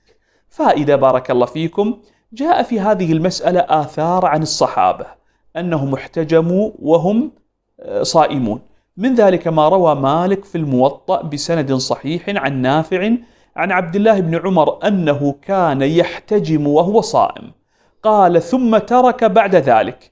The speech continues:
فإذا كان صائما لم يحتجم حتى يفطر". هذا ما جاء عن عبد الله بن عمر بإسناد صحيح. أيضًا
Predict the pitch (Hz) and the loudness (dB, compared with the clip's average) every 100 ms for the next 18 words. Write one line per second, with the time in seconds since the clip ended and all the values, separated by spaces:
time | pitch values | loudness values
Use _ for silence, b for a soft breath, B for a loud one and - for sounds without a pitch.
0 | _ _ _ 156 143 165 151 143 135 131 | _ _ _ -6 -4 -2 2 4 4 2
1 | 131 160 165 147 127 123 - 151 180 - | 0 0 2 2 2 -2 0 2 2 0
2 | 170 156 151 180 208 190 190 196 - 208 | -2 0 0 0 0 0 2 0 -2 -4
3 | - 165 151 - 226 - - 233 254 180 | -2 -2 -4 -4 -4 -4 -8 0 0 2
4 | 127 - 90 101 - _ _ _ 127 127 | -2 -6 -12 -12 -16 _ _ _ -4 0
5 | 123 127 120 117 127 139 131 123 160 151 | 0 2 0 0 -2 0 0 0 0 -2
6 | - - 165 214 214 - - - - _ | -2 -2 0 2 2 0 -4 -12 -16 _
7 | _ _ _ - 220 247 262 294 | _ _ _ -2 0 2 2 0